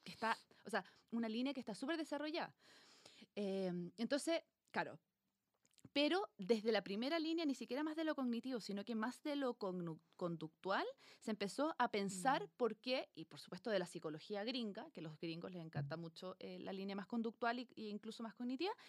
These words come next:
Speaker 1: eh, se empezó a pensar por qué era que hacíamos esto. Entonces,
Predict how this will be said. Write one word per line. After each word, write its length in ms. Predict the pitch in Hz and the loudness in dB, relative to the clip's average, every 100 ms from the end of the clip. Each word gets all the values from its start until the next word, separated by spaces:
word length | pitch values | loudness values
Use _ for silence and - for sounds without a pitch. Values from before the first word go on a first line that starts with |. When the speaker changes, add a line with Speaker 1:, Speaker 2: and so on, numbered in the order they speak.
| - - - - 226 | -18 -18 -18 -10 -2
Speaker 1:
eh, 460 | 233 226 220 214 - _ | 0 2 4 2 -2 _
se 80 | - | -2
empezó 200 | 247 320 | 0 2
a 40 | |
pensar 320 | 339 302 330 339 | 2 2 0 0
por 140 | 285 | -2
qué 200 | 330 359 | 0 0
era 260 | 262 254 240 | 2 2 2
que 100 | 220 | -2
hacíamos 500 | 185 226 202 185 - | -2 -2 0 -2 -6
esto. 260 | - - - - - | -12 -14 -18 -20 -10
Entonces, 500 | 262 - 359 - | -6 -2 -2 -2